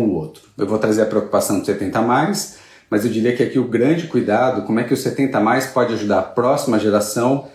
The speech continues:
nesse caminhar que ela precisa aqui. Essa geração setenta a mais, uma das maneiras que ela pode ajudar, e não é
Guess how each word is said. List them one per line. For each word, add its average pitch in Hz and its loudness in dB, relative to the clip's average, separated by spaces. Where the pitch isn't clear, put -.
nesse 165 0
caminhar 151 2
que - -4
ela 110 0
precisa 107 -2
aqui. - -6
Essa 120 -2
geração 135 -2
setenta 156 -2
a - 0
mais, 147 -2
uma 143 -2
das 127 -4
maneiras 127 -2
que - -6
ela 117 0
pode 104 -2
ajudar, 90 -4
e 104 -2
não 101 0
é 85 -4